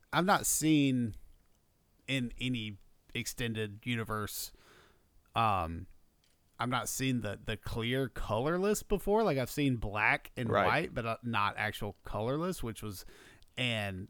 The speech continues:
Speaker 1: to s-, to show her grow through the episode and then it finally get its color was really cool.
Speaker 2: That was very cool. So when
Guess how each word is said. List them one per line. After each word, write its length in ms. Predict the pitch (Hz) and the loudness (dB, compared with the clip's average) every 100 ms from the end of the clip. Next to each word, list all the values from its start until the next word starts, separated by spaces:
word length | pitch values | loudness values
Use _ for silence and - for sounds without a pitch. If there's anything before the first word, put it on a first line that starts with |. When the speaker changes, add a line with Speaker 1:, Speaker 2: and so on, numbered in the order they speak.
| - | -4
Speaker 1:
to 160 | - | -2
s-, 200 | 127 - - | -2 -6 -6
to 120 | - | -6
show 320 | 123 135 143 131 | -2 2 2 2
her 440 | - 123 127 117 | 0 0 2 0
grow 380 | 107 107 104 117 | -4 -4 -2 0
through 180 | - 120 | 0 -2
the 100 | 110 | -4
episode 420 | 110 - 120 117 | -4 -4 -2 -2
and 160 | 113 98 | -4 -4
then 200 | 113 113 | -4 -4
it 200 | 117 113 - | -6 -8 -4
finally 420 | 107 107 113 117 | -2 -2 -2 -4
get 200 | 113 110 | -4 -6
its 140 | 101 | -8
color 400 | - 107 117 143 | -8 -4 -2 0
was 260 | 135 107 90 | -2 -4 -8
really 340 | 92 95 92 | -6 -6 -8
cool. 180 | - - | -8 -4
Speaker 2:
That 100 | 107 | -2
was 120 | 104 | -2
very 200 | 117 98 | -4 -6
cool. 200 | 104 107 - - - | -6 -8 -10 -20 -16
So 220 | - 147 139 | 4 8 8
when 300 | 135 143 | 8 4